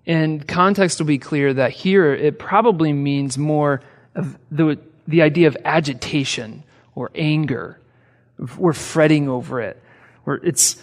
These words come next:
it's stirring us up to the point of worry or bother.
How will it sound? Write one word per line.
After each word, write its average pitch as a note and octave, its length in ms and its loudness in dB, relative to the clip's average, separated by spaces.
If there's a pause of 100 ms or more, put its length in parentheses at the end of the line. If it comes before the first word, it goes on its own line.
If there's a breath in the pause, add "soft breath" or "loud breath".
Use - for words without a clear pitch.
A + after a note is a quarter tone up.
(160 soft breath)
it's - 160 0
stirring F#3 580 2
us E3 220 2
up D#3 300 2
to D#3+ 100 -4
the D3 80 0
point D#3 300 -2
of B2 120 -2 (280)
worry E3+ 440 4
or D3 120 0
bother. C3 880 0